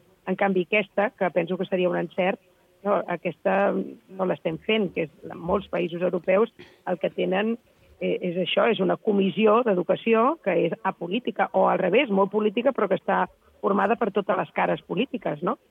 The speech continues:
Però, però que a la que surt d'allà, em, a-, els acords, aquells acords, doncs, són inamovibles, no? Fins que,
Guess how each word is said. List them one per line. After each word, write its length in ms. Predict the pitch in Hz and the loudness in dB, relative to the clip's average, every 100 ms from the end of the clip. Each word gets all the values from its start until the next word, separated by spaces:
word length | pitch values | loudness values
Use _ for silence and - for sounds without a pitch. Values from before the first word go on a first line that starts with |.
| - | -4
Però, 380 | 175 170 165 165 _ _ _ _ - | 0 2 0 -4 _ _ _ _ -4
però 160 | 180 175 | -2 0
que 80 | |
a 100 | 180 | 0
la 100 | 180 | 0
que 140 | 170 190 | 0 -2
surt 240 | - 202 | 0 0
d'allà, 300 | 196 202 202 202 196 - | 2 4 4 2 2 0
em, 460 | 190 185 185 180 180 _ _ _ | 0 0 0 -2 -6 _ _ _
a-, 160 | 180 185 190 | -6 -2 -2
els 100 | 185 | -2
acords, 440 | 196 - 202 233 262 | -2 2 4 4 0
aquells 300 | 202 180 180 | -2 0 0
acords, 480 | 185 - 190 254 262 | -2 0 2 0 -2
doncs, 240 | 180 175 - | -4 -4 -4
són 520 | 170 170 175 196 208 | -4 -2 -2 -2 0
inamovibles, 800 | 185 175 170 165 202 196 214 285 - | 0 0 -2 0 0 2 2 2 0
no? 200 | 208 - _ _ _ _ | -2 -2 _ _ _ _
Fins 340 | 208 202 247 - - | 0 4 2 0 -2
que, 300 | 190 196 | 0 2